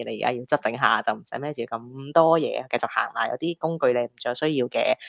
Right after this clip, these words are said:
或者有啲嘢你想加落去。咁但係你話，啊，喺人際關係上面做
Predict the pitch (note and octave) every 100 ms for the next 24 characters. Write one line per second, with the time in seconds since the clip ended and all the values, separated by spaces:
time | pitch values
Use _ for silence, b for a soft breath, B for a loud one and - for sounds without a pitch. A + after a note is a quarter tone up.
0 | B B A#2 D3 D3 D#3+ C3+ A2+ A#2+ C3
1 | C#3 C3 A#2+ - D3 G3 D3+ C3+ C#3 -
2 | G3 F#3+ F3+ A3+ C#3 A2+ - C3+ C#3 D#3+
3 | F3 C3+ A2 B2 - B2 B2 A#2+ A#2 B2